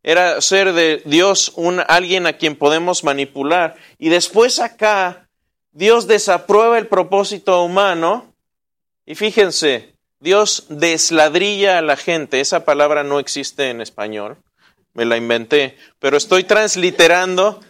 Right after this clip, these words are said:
de lo que viene en el hebreo, porque si ven en el hebreo, la palabra navi-, eh, ladrillo es N B L y la palabra dispersar es L B N, al revés.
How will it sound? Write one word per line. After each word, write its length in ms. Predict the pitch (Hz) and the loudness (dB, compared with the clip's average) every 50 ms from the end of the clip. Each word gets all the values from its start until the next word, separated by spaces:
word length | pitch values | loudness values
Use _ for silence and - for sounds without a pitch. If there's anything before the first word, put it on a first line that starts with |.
| _ _ | _ _
de 120 | 147 147 | 0 2
lo 180 | 143 147 151 147 | 2 2 0 0
que 280 | - 156 156 156 151 147 | 0 0 0 0 0 -2
viene 320 | 151 170 180 180 180 185 | 0 0 0 2 2 0
en 100 | 190 185 | 0 0
el 140 | 185 180 175 | 0 2 2
hebreo, 600 | 180 185 175 190 196 214 220 220 208 175 147 - - _ - _ _ | 2 2 2 4 4 4 4 4 2 0 -2 -6 -14 _ -20 _ _
porque 300 | - 175 165 165 - 196 | -4 -2 -2 -2 -2 -4
si 180 | - - 196 202 | -2 -2 0 2
ven 220 | 196 214 226 247 | 2 2 2 2
en 120 | 254 247 240 | 0 0 2
el 160 | 233 214 208 | 2 2 2
hebreo, 840 | 202 196 180 202 214 226 240 233 220 208 196 185 202 220 220 - _ _ _ _ _ _ _ _ _ | 2 4 4 4 4 4 4 4 4 2 2 2 0 -2 -6 -12 _ _ _ _ _ _ _ _ _
la 200 | - 160 165 165 | 0 0 0 2
palabra 480 | - 190 185 190 208 220 220 233 226 220 | 2 2 4 4 4 4 4 2 0 0
navi-, 400 | 214 208 196 185 170 165 190 185 - | 0 0 0 0 0 -2 -4 -2 0
eh, 180 | 175 175 175 | 0 0 2
ladrillo 600 | 170 175 175 175 160 190 214 240 226 196 190 185 | 2 2 2 2 4 2 0 0 0 0 2 2
es 220 | 190 190 185 - - - | 2 2 0 -4 -4 -2
N 280 | 185 202 208 208 208 | -2 0 2 2 2
B 280 | 190 196 196 196 202 214 | 2 2 2 2 2 2
L 440 | 220 214 190 170 139 123 - - _ _ _ _ _ _ _ _ _ _ _ _ _ _ | 2 2 0 0 0 -2 -6 -14 _ _ _ _ _ _ _ _ _ _ _ _ _ _
y 120 | - 147 | -4 0
la 200 | 151 156 160 156 | 2 2 2 2
palabra 480 | - 180 170 175 190 190 185 202 202 190 | 2 2 4 4 4 4 4 2 2 2
dispersar 1000 | 170 170 160 - - 175 160 151 151 - - 214 196 180 147 143 139 - - _ _ _ _ | 2 0 -2 0 0 0 0 0 -2 0 0 2 2 2 0 0 -2 -6 -12 _ _ _ _
es 320 | _ - 156 160 156 - - | _ -4 -4 -2 -4 -6 -4
L 300 | - 147 147 151 151 151 | 0 0 0 2 0 0
B 240 | 135 139 135 135 135 | 0 0 0 0 0
N, 300 | 135 131 120 104 95 - _ | -2 -2 -4 -6 -8 -6 _
al 140 | 117 117 110 | -4 -4 -2
revés. 720 | 107 113 117 113 120 127 117 - - - - - - _ | -2 -2 0 0 0 -2 0 -2 -4 -4 -4 -8 -12 _